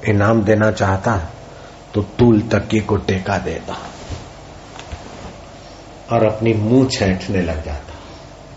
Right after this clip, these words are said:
मुंह छेंटते छेंटते मूंछ में जितने बाल हाथ में आए,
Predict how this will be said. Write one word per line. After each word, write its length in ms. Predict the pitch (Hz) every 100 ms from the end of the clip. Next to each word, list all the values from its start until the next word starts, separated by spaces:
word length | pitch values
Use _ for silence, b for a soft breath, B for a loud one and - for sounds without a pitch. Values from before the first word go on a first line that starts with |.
| - - - - - - - - - - - - - - - - -
मुंह 280 | 120 139 131
छेंटते 640 | 117 113 117 - 123 120
छेंटते 240 | 117 127
मूंछ 400 | 123 123 127 127
में 180 | 117 113
जितने 400 | 110 113 101 107
बाल 360 | 90 92 107 101
हाथ 320 | 95 98 -
में 180 | 95 90
आए, 300 | 104 113